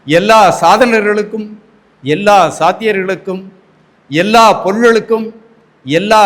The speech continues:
குணங்களுக்கும், எல்லா உயிர்களுக்கும், மற்ற எல்லாவற்றிற்கும் முதற் காரணமாகவும்,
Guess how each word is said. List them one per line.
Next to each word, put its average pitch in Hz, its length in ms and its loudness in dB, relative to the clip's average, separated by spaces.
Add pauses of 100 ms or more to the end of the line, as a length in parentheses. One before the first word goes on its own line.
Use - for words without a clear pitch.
(140)
குணங்களுக்கும், 214 680 -4 (640)
எல்லா 202 300 0 (240)
உயிர்களுக்கும், 208 640 -2 (440)
மற்ற 151 220 -6 (140)
எல்லாவற்றிற்கும் 185 920 0 (580)
முதற் 165 260 -4
காரணமாகவும், 180 680 -6